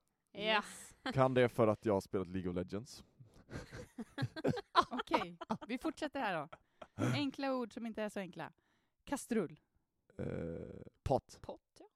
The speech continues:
Speaker 1: Nej.
Speaker 2: Ja, det är ju liksom en, absolut en butelj.
Speaker 3: Ja.
Speaker 2: Men om man tänker lite mer kastrull.
Speaker 3: Kastrull, okej. Eh.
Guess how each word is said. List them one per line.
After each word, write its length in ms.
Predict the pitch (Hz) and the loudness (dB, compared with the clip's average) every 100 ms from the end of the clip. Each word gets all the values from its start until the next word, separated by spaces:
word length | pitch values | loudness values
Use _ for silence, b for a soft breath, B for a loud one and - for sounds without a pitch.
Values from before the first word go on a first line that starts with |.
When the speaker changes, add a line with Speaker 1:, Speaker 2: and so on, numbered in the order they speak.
| _ | _
Speaker 1:
Nej. 220 | 226 269 _ _ _ _ _ _ _ _ _ _ _ _ _ - | -20 -20 _ _ _ _ _ _ _ _ _ _ _ _ _ -12
Speaker 2:
Ja, 100 | 202 | -8
det 100 | 226 | -6
är 100 | 240 | -4
ju 140 | 233 | -4
liksom 320 | 208 - 175 | -6 -8 -10
en, 260 | 175 170 156 _ _ _ _ _ _ | -8 -8 -12 _ _ _ _ _ _
absolut 560 | 190 - - 185 170 - | -16 -14 -12 -10 -10 -10
en 160 | 160 | -10
butelj. 600 | 156 165 - 190 107 - - _ | -10 -10 -8 -8 -10 -16 -20 _
Speaker 3:
Ja. 280 | - 143 95 | -2 0 -2
Speaker 2:
Men 200 | 190 190 | -6 -10
om 60 | 185 | -8
man 140 | 185 | -8
tänker 280 | 180 180 175 | -8 -10 -10
lite 160 | 175 180 | -12 -10
mer 120 | 170 | -12
kastrull. 840 | - 170 - - 202 208 147 113 107 | -14 -20 -20 -10 -8 -6 -8 -8 -8
Speaker 3:
Kastrull, 640 | 92 - - 107 90 85 | -8 -4 2 4 4 0
okej. 280 | 92 - 90 | -6 -4 -6
Eh. 400 | - 90 87 85 | -4 -4 -4 -6